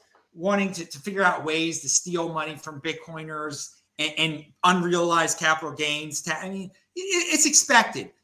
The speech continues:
But there's certain things you can do, people.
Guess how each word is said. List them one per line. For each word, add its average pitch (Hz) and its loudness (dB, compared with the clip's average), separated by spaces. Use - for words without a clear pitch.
But 294 0
there's 311 2
certain 392 -2
things 311 -2
you - -8
can 170 -6
do, 403 6
people. 135 -14